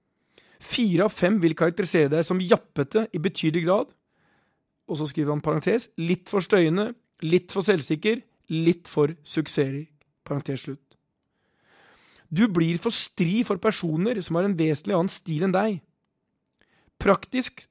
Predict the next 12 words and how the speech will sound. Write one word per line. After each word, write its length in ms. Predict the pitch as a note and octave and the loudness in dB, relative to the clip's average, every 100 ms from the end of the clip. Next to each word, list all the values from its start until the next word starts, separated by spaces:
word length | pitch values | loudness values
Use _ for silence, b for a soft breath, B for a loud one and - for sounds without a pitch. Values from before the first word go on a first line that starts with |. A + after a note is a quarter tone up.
| - | -2
operativt 560 | E3+ F3 F#3 A#3 - - | -2 0 -2 -4 -10 -6
gir 160 | D#3+ E3 | 0 2
jeg 60 | |
deg 80 | F3+ | 2
følgende 320 | - D#3+ D#3 D#3 | 0 2 4 6
råd. 240 | D#3+ C3 _ _ b b b b b - | 6 2 _ _ b b b b b -2
Tenk 320 | F#3 A#3+ - | 0 0 2
gjennom 180 | F#3 F#3+ | 4 4
din 140 | G#3+ | 2
form 280 | - E3 E3 | 2 2 4
på 100 | G#3+ | 2
møter, 460 | G#3 E3+ - A3 G3 | 2 2 0 -6 -6